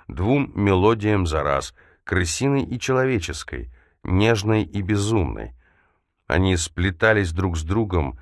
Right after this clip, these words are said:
захватывали его разум. Он смутно понимал, что рядом идёт крысиный король, тяжело ступая и пошатываясь. «Танцуй!» — крикнул флейтист с другой стороны зала, где его держала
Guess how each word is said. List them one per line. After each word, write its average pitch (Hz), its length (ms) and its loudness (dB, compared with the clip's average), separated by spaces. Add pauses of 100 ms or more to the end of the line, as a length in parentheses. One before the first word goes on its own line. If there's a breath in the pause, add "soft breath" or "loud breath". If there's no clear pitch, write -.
(280 soft breath)
захватывали 98 760 0
его 92 280 2
разум. 80 580 0 (540)
Он 107 200 2
смутно 113 520 -2
понимал, 107 560 2
что 92 440 2
рядом 104 560 2
идёт 95 300 -2
крысиный 110 560 -2
король, 110 480 4 (360 loud breath)
тяжело 85 380 2
ступая 80 520 0
и 78 60 -2
пошатываясь. 64 840 -4 (760)
«Танцуй!» — 156 1300 2
крикнул 80 440 0
флейтист 80 600 -4
с 71 60 -10
другой 80 380 0
стороны 80 420 0
зала, 87 380 2
где 80 200 -6
его 80 160 0
держала 80 680 0